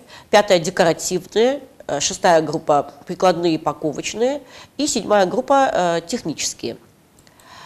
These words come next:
Шелковые ткани делятся на четыре группы. Первая группа, м, а, значит,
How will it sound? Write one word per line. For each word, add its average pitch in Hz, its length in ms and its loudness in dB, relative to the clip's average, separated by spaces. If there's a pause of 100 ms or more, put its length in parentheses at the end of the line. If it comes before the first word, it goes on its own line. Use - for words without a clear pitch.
(360)
Шелковые 294 380 2
ткани 160 460 4 (220)
делятся 262 360 0
на 247 80 2
четыре 170 380 -2
группы. 127 420 -6 (320)
Первая 214 380 6
группа, 156 680 2
м, - 320 -14
а, 135 440 -4
значит, 147 340 -6